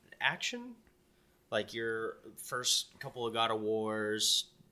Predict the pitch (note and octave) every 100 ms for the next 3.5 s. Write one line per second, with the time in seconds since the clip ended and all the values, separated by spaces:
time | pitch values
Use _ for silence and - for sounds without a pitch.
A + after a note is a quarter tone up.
0 | - G#2+ G#2 G#2 G2+ G#2 G2+ G#2 G2+ F#2+
1 | - F#2 F2+ G2 F#2 F#2+ - F#2 G2+ G#2
2 | G#2 C#3 C3+ A#2 G#2 G2+ C3 A#2 A#2 A2+
3 | G2 F2+ - -